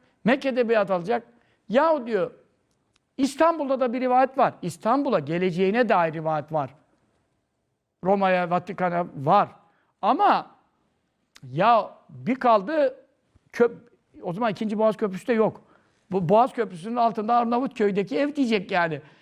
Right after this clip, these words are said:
Dedim ya bunlar nereden buluyorsunuz bu rivayetleri? Sonra insanları toplamış Arapça bilen birkaç genci baktım.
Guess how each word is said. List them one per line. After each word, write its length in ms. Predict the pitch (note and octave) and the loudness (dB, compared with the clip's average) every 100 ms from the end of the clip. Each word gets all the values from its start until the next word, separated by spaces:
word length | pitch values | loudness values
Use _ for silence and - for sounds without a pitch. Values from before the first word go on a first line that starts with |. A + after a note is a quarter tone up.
| _ _ _ | _ _ _
Dedim 440 | G3 F3+ A3+ D#4 G#3+ | -2 2 2 2 2
ya 240 | C4 G3+ | 2 2
bunlar 400 | G3+ G#3+ C4 A3+ | -2 0 0 0
nereden 360 | A3 C4 D4+ C#4 | 0 0 -2 -2
buluyorsunuz 500 | A3 F3 - D3+ D3+ | 0 -2 -4 -8 -6
bu 80 | D#3 | -4
rivayetleri? 540 | D#3 C#3+ - C#3 B2 _ _ _ | -2 -2 -4 -10 -10 _ _ _
Sonra 440 | - C#4+ D4+ A3+ - | 0 2 2 0 -2
insanları 640 | A3+ A#3+ C4 C4+ A3 E3 - | -4 -4 0 0 2 0 0
toplamış 520 | A3+ A#3+ G#3+ B3+ - | -2 0 -2 -2 -6
Arapça 480 | E3 F#3 G#3+ G#3 F3 | -2 0 0 -4 -4
bilen 240 | D#3+ D#3 - | -2 -4 -6
birkaç 380 | C#3 - F#3 - | -8 -4 -4 0
genci 380 | E3 D#3+ C#3 D#3 | -2 -2 -2 -2
baktım. 360 | F3 - F#3 | -2 -4 -12